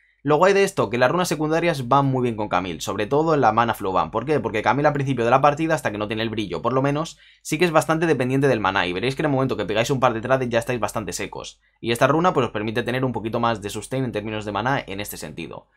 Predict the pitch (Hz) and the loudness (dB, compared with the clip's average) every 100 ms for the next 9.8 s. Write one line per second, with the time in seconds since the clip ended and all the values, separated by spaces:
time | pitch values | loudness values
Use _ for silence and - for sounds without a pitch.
0 | _ - 127 139 135 110 107 - - 139 | _ -6 -2 4 4 4 0 -2 0 0
1 | 175 180 151 117 113 127 143 135 98 95 | 2 2 0 0 0 2 2 0 -2 -2
2 | 98 98 92 92 101 110 139 156 101 98 | -2 0 -2 0 0 0 0 0 -4 -6
3 | 98 101 110 120 135 165 180 - 143 135 | -6 -6 -6 -6 -2 0 -2 -2 -2 -2
4 | - 76 - - _ _ _ _ 104 - | -2 -8 -8 -20 _ _ _ _ -14 0
5 | 143 - - 101 - 120 101 101 117 117 | 2 2 -4 -6 -2 -2 -2 -2 -2 0
6 | 127 156 170 175 110 101 101 110 - 139 | -2 -2 -2 -4 -2 -2 -2 -2 -2 -2
7 | 165 160 120 98 92 101 107 107 95 95 | 0 -2 -2 -6 -6 -4 -2 -2 -2 -2
8 | 104 107 120 135 156 143 147 - _ - | -2 0 2 2 2 0 -2 -6 _ -4
9 | 120 110 104 87 - 50 - | 0 0 0 -4 -6 -10 -12